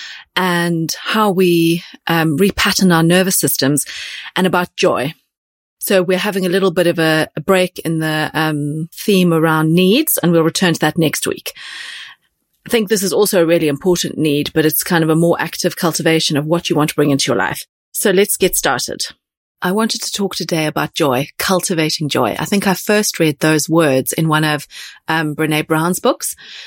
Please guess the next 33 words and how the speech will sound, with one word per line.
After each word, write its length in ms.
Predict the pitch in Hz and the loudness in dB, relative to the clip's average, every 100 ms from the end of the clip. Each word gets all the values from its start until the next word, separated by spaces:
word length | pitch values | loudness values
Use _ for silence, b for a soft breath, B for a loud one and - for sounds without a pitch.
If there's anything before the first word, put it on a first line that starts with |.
| B B B - | B B B -8
And 520 | 165 165 160 160 151 - _ | -4 -2 -2 -4 -8 -12 _
I 60 | 180 | -6
think 200 | 202 185 | -4 -4
it's 140 | 185 | -4
a 60 | 175 | -6
central, 480 | - 233 214 - 190 | -2 0 0 -2 -4
central 420 | - 202 180 175 | -2 -2 -2 -6
part 380 | - 180 156 - | -4 -2 0 0
of 80 | 151 | -2
our 180 | 147 | 0
own 160 | 160 156 | 0 0
recovery 560 | 147 - 170 131 135 - | -2 -2 -4 0 -2 0
and 160 | 151 | 0
reclaiming 760 | 151 - - 170 160 143 135 139 - | 0 -2 -2 2 2 2 0 -2 -2
of 260 | 143 143 - | -2 -4 -4
our 380 | 143 139 135 139 B B B B B - | -2 0 0 -4 B B B B B -6
kind 160 | 202 | -4
of 140 | 180 - | -2 0
birthright 520 | 170 196 208 214 - | 0 0 -2 -4 -4
to 120 | 165 | -10
joy, 400 | - 156 135 180 277 B B B B | -4 -2 0 -2 -6 B B B B
because 480 | 190 - 196 175 - _ _ _ - | -8 -2 -2 -2 -4 _ _ _ -12
healing 640 | - 285 254 147 135 143 - | -2 2 2 2 -2 -4 -4
and 300 | 151 147 - | -4 -4 0
growing 260 | 165 165 | 0 0
ourselves 380 | 160 - 156 147 | -2 -2 -4 -2
up 260 | 120 - - B B B B | -2 -2 -10 B B B B
is 140 | 190 185 | -4 -2
not 260 | 190 226 | -2 -2
just, 540 | - 170 160 - - _ - | -2 -2 -2 -8 -10 _ -6
um, 560 | 151 147 147 147 147 - | -2 -2 -2 -6 -6 -8
kind 200 | 170 151 | -6 -4
of 300 | 139 135 | -4 -8